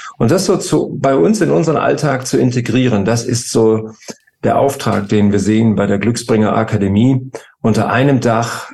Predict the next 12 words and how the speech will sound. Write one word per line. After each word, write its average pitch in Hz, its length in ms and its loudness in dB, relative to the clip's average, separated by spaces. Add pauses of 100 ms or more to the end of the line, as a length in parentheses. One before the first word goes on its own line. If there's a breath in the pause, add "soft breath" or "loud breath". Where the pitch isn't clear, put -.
(180)
richtig 127 640 -2
gute 123 320 2
Coaches, 113 600 -2
von 107 160 0
denen 107 260 2
die 98 80 0
Menschen 104 460 0
profitieren 104 640 0
können. 110 200 -4
Das - 260 -4
treibt - 420 -2
mich 113 480 -2